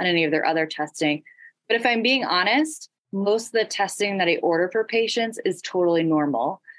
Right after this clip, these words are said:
which is extremely frustrating for myself and the patient because I know that they're very distressed from their symptoms. They're oftentimes very disabled from their symptoms.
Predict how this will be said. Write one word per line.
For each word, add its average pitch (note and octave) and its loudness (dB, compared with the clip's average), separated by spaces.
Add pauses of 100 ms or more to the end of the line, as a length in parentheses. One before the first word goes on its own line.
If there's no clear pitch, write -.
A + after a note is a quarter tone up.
(280)
which G#3 0
is A3 2
extremely C4+ 2
frustrating G3 -2
for F3 2
myself G#3 0
and F#3 0
the E3 0
patient F3 -2
because F3 -2 (100)
I G3 2
know F#3+ 2
that E3+ -2
they're F3 -2
very F#3 2
distressed F3 -2
from E3+ 0
their D#3 2
symptoms. D#3+ -2 (300)
They're G3 2
oftentimes F3+ -2
very E3+ 2
disabled D#3+ 0
from D#3+ -2
their D#3 2
symptoms. D#3 -2